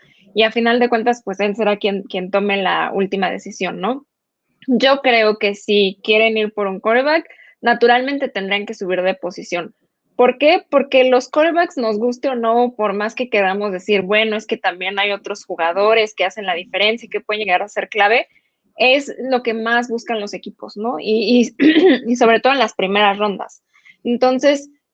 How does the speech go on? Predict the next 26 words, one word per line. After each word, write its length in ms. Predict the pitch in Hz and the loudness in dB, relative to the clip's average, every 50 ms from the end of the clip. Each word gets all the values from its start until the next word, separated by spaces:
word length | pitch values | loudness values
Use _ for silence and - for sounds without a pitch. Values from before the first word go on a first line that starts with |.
| _ _ | _ _
si 380 | _ - - - - 269 262 262 | _ -20 -8 0 4 6 6 6
New 200 | 240 254 254 269 | 6 6 4 4
England 440 | 302 349 381 403 415 415 392 339 294 | 4 2 4 4 4 4 4 4 2
va 160 | 294 285 285 | 2 2 4
por 160 | 302 294 277 | 4 4 4
un 120 | 247 247 240 | 4 2 0
quarterback, 440 | 226 214 214 220 233 254 294 285 - | 0 0 0 2 4 2 2 2 -2
tendría 560 | - 220 208 202 208 214 220 214 214 226 226 | -2 -2 -2 -2 0 0 2 2 2 2 0
que 300 | - 240 220 208 214 214 | 0 0 2 2 2 0
subir 380 | 214 - 247 214 202 196 196 202 | 0 -2 -4 -2 0 0 0 -2
en 180 | 208 208 202 196 | -2 -4 -4 -6
el, 140 | 175 170 - | -6 -6 -6
en 160 | 190 190 175 | -6 -4 -4
la 140 | 170 175 - | -4 -4 -4
posición 500 | - 190 214 196 190 - 190 185 208 208 | -4 -6 -6 -6 -6 -4 -4 -4 -4 0
para 300 | - 214 196 190 185 185 | 2 2 4 4 4 2
lograr 400 | 180 175 180 180 180 180 185 185 | 0 -2 0 4 4 4 4 2
tener 480 | _ - 208 208 202 190 180 180 180 180 - - _ _ _ _ _ _ _ _ _ _ _ _ _ | _ -6 -6 -4 -4 -4 -4 -4 -4 -6 -10 -14 _ _ _ _ _ _ _ _ _ _ _ _ _
un 340 | _ - - 240 214 202 190 | _ 0 2 2 2 2 0
buen 240 | 196 196 202 196 - | 0 0 0 0 2
quarterback. 520 | - 262 262 233 202 175 175 170 190 - | 4 4 4 4 4 2 0 -2 -2 0
No 100 | 214 240 | 0 0
estoy 180 | 254 254 - 302 | 0 0 0 -2
diciendo 240 | 285 285 269 277 269 | -2 0 -2 0 0
que 80 | 269 | 2
después, 540 | 233 175 208 - - 220 214 214 214 - _ | 0 0 0 0 0 0 0 0 0 -6 _